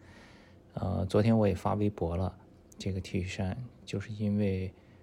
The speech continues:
这个月初，十一月五号，Supreme 终于要在中国开店了。呃，其实也不是完全自己独立开店，是在北京王府井，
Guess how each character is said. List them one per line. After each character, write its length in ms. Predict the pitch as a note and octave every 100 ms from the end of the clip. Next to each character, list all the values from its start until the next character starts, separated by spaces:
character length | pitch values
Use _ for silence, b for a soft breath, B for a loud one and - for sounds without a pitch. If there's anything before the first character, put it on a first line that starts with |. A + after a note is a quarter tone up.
| B -
这 160 | B2
个 80 | A2
月 160 | G#2+ G#2
初， 360 | - - A#2+ A#2
十 240 | - A#2+
一 40 |
月 180 | C3 B2+
五 240 | G2+ F#2 -
号， 420 | - A2+ - -
Supreme 640 | - - F#2+ - A2 F#2+ F2+
终 280 | - A#2 A#2+
于 200 | G2+ F#2+
要 140 | F#2
在 120 | F2
中 220 | F2 F#2+ F#2
国 140 | F2+
开 220 | - F#2+
店 200 | F#2 F#2+
了。 80 | - - B B B B B B B B B B -
呃， 220 | A2 G2 F#2+
其 260 | - E3
实 220 | D3+ -
也 120 | A#2+ F2+
不 140 | -
是 140 | G#2+ F#2+
完 300 | F2 F#2 B2
全 220 | A#2+ G2+
自 140 | B2
己 100 | G2
独 160 | F2 F#2
立 120 | F#2
开 220 | - -
店， 320 | G2 - - - B B B - -
是 340 | - A2+ G#2
在 480 | - G#2+ G2+ G2 F#2+
北 180 | - F#2
京 200 | G2+ G#2+
王 160 | G2
府 140 | F#2+ A2
井， 200 | -